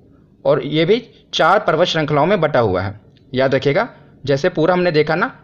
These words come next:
पूरा हिमालय उत्तर से लेकर दक्षिण की ओर कितनी पर्वत श्रृंखलाओं में बटा था, तो उसको वैज्ञानिकों ने चार पर्वत श्रृंखलाओं में बांटा था और पश्चिम से पूर्व की ओर भी चार पर्वत श्रृंखलाओं में ही बांटा था। उसी प्रकार जो ट्रांस हिमालय का विस्तार है, इसे भी वैज्ञानिकों ने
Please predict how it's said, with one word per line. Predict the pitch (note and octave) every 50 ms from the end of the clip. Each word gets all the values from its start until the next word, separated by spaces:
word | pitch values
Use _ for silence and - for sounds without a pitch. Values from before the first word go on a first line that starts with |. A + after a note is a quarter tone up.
| _ - -
पूरा | D3 D#3+ F#3
हिमालय | F3 F3 D#3 D3+ D3+ D#3 E3 F3+ - - - -
उत्तर | D#3 D3 D3 - F3+ F3
से | - F#3
लेकर | F3 - G3
दक्षिण | F3+ E3 D#3+ D#3 - F3+ F3+ F3
की | F3+ F3
ओर | F3+ F3+ F3+ F3+ - - - - -
कितनी | E3+ F3 F#3+ G3+ A3
पर्वत | G#3 G#3 F3+ F3 E3+
श्रृंखलाओं | - E3+ D3+ - D#3 D3
में | D3 C#3 A#2+
बटा | A#2+ A2 G2
था, | F#2+ A#2 G#2 A2 - - _ _ _ _ -
तो | - D3
उसको | D3 - F#3
वैज्ञानिकों | E3+ E3+ D#3 C#3+ D3 D3 D3 D3+ E3+
ने | F#3+ C4 C#4 - - _ _ -
चार | - E3+ D#3+ F#3
पर्वत | F3+ C#3+ D3 C#3+ D3+
श्रृंखलाओं | - E3 C#3+ B2+ C#3 C3+ C#3+
में | F3 F#3
बांटा | C#3 A#2+ G2+ G#2 G2
था | - A2 F#2+ F#2+ - - _ _ _ _ -
और | C#3 B2 - -
पश्चिम | B2+ - - E3+ F3
से | D#3+ F3+
पूर्व | F3 D3+ D3 D3+ D#3+
की | D3 E3+ E3
ओर | D#3+ D3+ D3+
भी | C#3+ F#3 C4 C#4+ - - - - _ _ _ -
चार | - F3 F3 G3+
पर्वत | G3 - D#3+ D3+ E3
श्रृंखलाओं | - D#3+ D3 C#3 D3 C#3 C3 C#3+
में | D3 D3+
ही | G3 A3+
बांटा | G3 D3 A#2+ - G#2+
था। | F#2+ - G2+ F2 - - _ - - - -
उसी | E3 D#3+ - A3+
प्रकार | F#3+ F#3+ D3 - A2 G2 F#2+ - - - - - C#3+
जो | C#3 E3
ट्रांस | E3 - D#3+ D#3+ G3 G#3+ -
हिमालय | G3+ F#3 E3 C#3+ C#3 D3 C#3
का | D3+
विस्तार | C#3+ C#3 C#3+ - C#3 B2 B2
है, | E3 G#3+ A3 - - - - _ _ -
इसे | - D#3+ D3 G#3 G3+
भी | E3 E3+ A2+ - - - - _ _ _ - _ _ _ _ _ _ -
वैज्ञानिकों | D3 D3+ D3+ C#3 D3+ C#3+ D3+ C#3+ D#3+ D#3+
ने | F#3 B3+